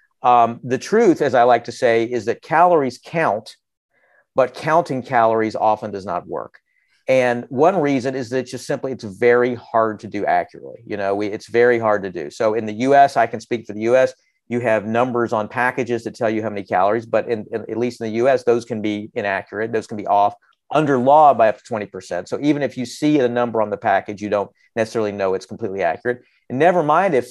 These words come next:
you know, a lot of the food we eat, whether we eat at home, we go to someone's house, we go to a restaurant, we have no idea how many calories. And then we, there are apps available where you can try to calculate it, but they're, they're, they can be very hard to use to deconstruct the food. So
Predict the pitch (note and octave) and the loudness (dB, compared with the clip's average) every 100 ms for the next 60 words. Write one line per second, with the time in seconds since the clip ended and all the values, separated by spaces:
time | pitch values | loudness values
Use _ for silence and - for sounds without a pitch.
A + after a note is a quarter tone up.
0 | - C3+ A#2+ B2+ D3+ C#3+ C#3+ A#2+ A#2+ B2 | -6 -2 2 4 2 -2 -4 -4 -2 -2
1 | B2+ A2+ A2+ G#2+ G#2+ A2 G2+ A2 D3 E3 | 0 0 0 -2 -4 -4 -6 -2 2 2
2 | D#3+ D3 A#2 G#2+ G#2+ G2 - G#2 F#2+ D3 | 2 -2 -6 -2 -2 -2 -6 -12 -4 2
3 | D3+ C3+ C3 - _ _ A2+ G#2 F#2+ G2+ | 4 4 2 -4 _ _ -4 -2 0 2
4 | C3+ C#3 C#3 B2 A#2 B2 C3 A#2 A#2 A2+ | 2 2 -2 -2 -2 -4 -2 -2 0 0
5 | G#2+ A2 G#2+ G2+ F2+ F2 E2+ D#2+ F#2+ A#2 | 0 -2 0 -2 -4 -6 -4 -4 -8 -12
6 | - _ _ A#2 A#2+ A#2+ A#2+ B2 A2 F#2+ | -16 _ _ -6 -2 -2 -2 -2 -4 -2
7 | G2 B2 B2+ - A2+ A2 G#2+ A2 G#2 G#2 | 0 2 0 -4 -2 0 0 -2 -6 -6
8 | G#2+ A2+ - A2 G#2+ F#2+ G2 - G#2 G#2 | -6 -8 -4 -2 0 -4 -8 -2 0 0
9 | F#2+ F2+ - - F#2+ G#2 G2+ G2 G2+ G2+ | -4 -8 -8 -12 -12 -12 -10 -12 -8 -10
10 | F#2+ G2 G2 F#2+ G#2 G2 G2+ F2+ F#2+ F#2 | -10 -14 -10 -6 -4 -2 -4 -4 -10 -12
11 | F2+ - F#2+ A2+ - G2 - F#2 - - | -12 -14 -12 -10 -10 -14 -10 -8 -8 -14
12 | E2 E2+ - C3+ | -14 -14 -4 -2